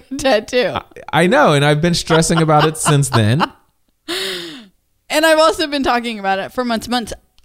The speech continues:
Speaker 2: And, and by the
Speaker 1: It's
Speaker 2: way,
Speaker 1: something that I've always wanted.
Speaker 2: Uh,
Speaker 1: But I didn't wanna get one just to get one. I wanted to wait until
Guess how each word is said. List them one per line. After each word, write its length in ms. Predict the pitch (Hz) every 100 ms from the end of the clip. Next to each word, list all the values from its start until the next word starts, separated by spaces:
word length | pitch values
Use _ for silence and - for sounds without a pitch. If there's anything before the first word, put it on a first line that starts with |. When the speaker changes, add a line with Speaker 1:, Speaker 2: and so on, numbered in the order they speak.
| -
Speaker 2:
And, 280 | 160 175 185
and 160 | 170 165
by 140 | 202
the 80 | 233
Speaker 1:
It's 80 | 180
Speaker 2:
way, 80 | 107
Speaker 1:
something 240 | 440 277
that 100 | 240
I've 160 | 220 - -
always 340 | 214 202 190
wanted. 480 | 180 175 - - 202 - _ _ _
Speaker 2:
Uh, 120 | 107 - - 175
Speaker 1:
But 140 | 220
I 80 | 233
didn't 360 | 214 254 262 262
wanna 200 | 254 220
get 220 | 202 -
one 440 | 226 240 247 262 - _ _ 185
just 320 | 214 214 -
to 80 | 214
get 180 | 190 -
one. 400 | 220 226 233 -
I 120 | 185
wanted 340 | 190 208 208 196
to 100 | 196
wait 220 | 190 185
until 500 | 190 196 180 180